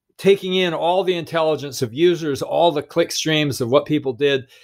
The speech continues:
and then using it to distribute it to the right places. But now you fast forward, um, you know, uh, twenty years, uh, they start going, "Well, you know, we could do a better job of that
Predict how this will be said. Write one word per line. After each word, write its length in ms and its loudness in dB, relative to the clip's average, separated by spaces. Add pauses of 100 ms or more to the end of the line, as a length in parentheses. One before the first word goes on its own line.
(120)
and 160 -2
then 140 0
using 360 0
it 140 0
to 100 -2
distribute 520 0
it 160 -2
to 100 -4
the 160 2
right 400 -2
places. 640 -4 (1200)
But 180 -4
now 160 2
you 160 -2
fast 380 -2
forward, 580 0 (760)
um, 600 -2 (800)
you 160 -2
know, 300 0 (100)
uh, 420 -10
twenty 300 0
years, 540 -2 (120)
uh, 140 0
they 180 0
start 440 0
going, 400 0
"Well, 240 0
you 160 -2
know, 280 0 (360)
we 160 2
could 160 -2
do 100 0
a 60 4
better 260 2
job 340 0
of 280 -4
that 500 0